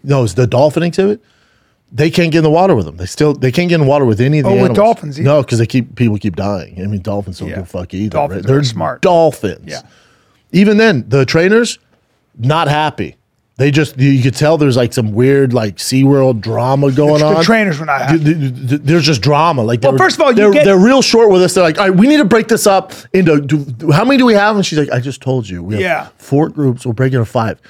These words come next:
Speaker 1: She goes, "We don't have five. We only have four dolphins." Right? And so they're, and like, "Oh my, this is
Speaker 2: You,
Speaker 1: weird."
Speaker 2: you
Speaker 1: And then she's trying to do the dolphin do tricks, and she go, she blows whistle. She goes,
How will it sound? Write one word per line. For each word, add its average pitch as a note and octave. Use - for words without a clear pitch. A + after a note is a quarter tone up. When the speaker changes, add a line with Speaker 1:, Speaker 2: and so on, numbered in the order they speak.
Speaker 1:
She -
goes, D#3
"We E3
don't A#3
have G3+
five. G#2+
We C#3+
only F#3
have E3
four G#3
dolphins." D3+
Right? D#3
And B2
so -
they're, D3+
and A#2+
like, G#2
"Oh D3+
my, G#2+
this D3
is G#3
Speaker 2:
You, A#2
Speaker 1:
weird." C3
Speaker 2:
you A#2+
Speaker 1:
And E3
then G#3+
she's D3
trying D#3
to C3+
do C#3
the C3
dolphin C3+
do C3
tricks, D#3+
and C#3
she C#3
go, C3
she C#3
blows C3
whistle. C#3
She D3
goes, A#2